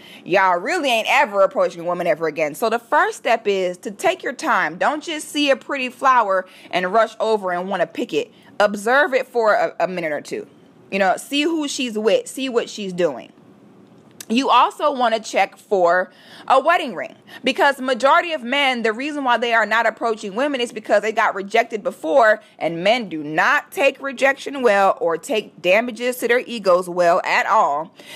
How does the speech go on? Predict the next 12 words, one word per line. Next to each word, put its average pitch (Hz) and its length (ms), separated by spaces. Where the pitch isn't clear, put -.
And 269 160
so 285 140
now 277 160
they, 269 180
they 254 180
will 262 180
not 233 360
approach 254 380
a 190 40
woman 233 300
ever 214 300
again. 175 340